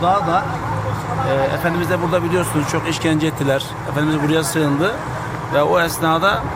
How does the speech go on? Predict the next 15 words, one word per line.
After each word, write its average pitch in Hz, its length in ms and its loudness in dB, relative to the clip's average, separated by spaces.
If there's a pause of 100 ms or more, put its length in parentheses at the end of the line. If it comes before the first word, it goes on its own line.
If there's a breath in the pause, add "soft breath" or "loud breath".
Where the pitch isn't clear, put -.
(360)
Hazreti 147 280 0
Cebrail 170 400 2
aleyhisselamın 156 600 0
gelip 170 220 2 (220)
Peygamberimize 151 720 2 (560)
"Ya 165 140 4
Resulallah, 151 500 2
e, - 800 -6
dağlar 170 320 6
meleği 175 320 2
de 156 120 2
burada. 131 260 0 (320)
Eğer 170 240 2 (160)
istiyorsan," 160 540 0 (680)
e, 123 80 0